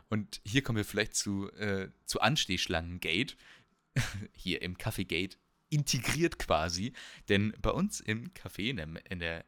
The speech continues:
es ist nicht die Mensa, sondern es ist eben so ein angeschlossenes Café, Café Botanik heißt das. Und, ähm,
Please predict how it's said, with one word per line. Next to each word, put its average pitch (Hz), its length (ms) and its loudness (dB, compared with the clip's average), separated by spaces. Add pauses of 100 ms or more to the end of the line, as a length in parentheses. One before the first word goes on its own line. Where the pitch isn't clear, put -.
es 82 140 -6
ist 95 40 -4
nicht 98 180 -8
die 73 60 -6
Mensa, 104 420 -2
sondern 87 200 -6
es - 100 -8
ist - 140 -10
eben 87 160 -6
so 85 80 -12
ein - 80 -18
angeschlossenes 90 520 -6
Café, - 400 -2
Café 90 180 -4
Botanik 87 500 -4
heißt 120 180 -2
das. 156 180 -4 (320)
Und, 104 280 -4
ähm, 92 340 -4